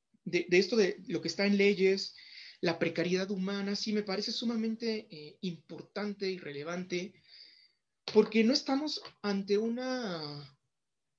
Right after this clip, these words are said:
unidad y una armonía simple, sencilla, neutra,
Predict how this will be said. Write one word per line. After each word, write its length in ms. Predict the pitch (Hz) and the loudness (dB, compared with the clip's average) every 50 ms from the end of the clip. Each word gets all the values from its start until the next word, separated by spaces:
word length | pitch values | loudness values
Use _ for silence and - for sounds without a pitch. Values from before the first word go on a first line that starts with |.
| _ _ _ _ _ _ _ _ _ _ _ _ _ _ _ _ _ _ _ _ _ _ _ _ _ | _ _ _ _ _ _ _ _ _ _ _ _ _ _ _ _ _ _ _ _ _ _ _ _ _
unidad 440 | - 202 202 185 180 180 202 208 208 | 2 2 4 4 4 2 2 2 2
y 60 | 220 | 2
una 140 | 226 220 226 | 0 0 -2
armonía 460 | 226 208 185 165 165 165 180 190 196 | -4 -6 -8 -10 -8 -6 -4 -4 -4
simple, 640 | 196 - - - 185 185 185 185 185 185 175 175 175 | -4 -6 -4 -4 -4 -4 -4 -4 -6 -6 -6 -6 -6
sencilla, 720 | 175 - 156 156 147 - - 180 180 180 160 170 165 160 160 - - - - - _ - | -8 -10 -10 -12 -12 -10 -8 -8 -8 -8 -6 -6 -8 -8 -10 -14 -20 -20 -20 -20 _ -8
neutra, 720 | 165 170 175 175 170 175 175 - 185 175 170 170 170 | -6 -4 -4 -4 -6 -6 -8 -6 -6 -4 -4 -6 -8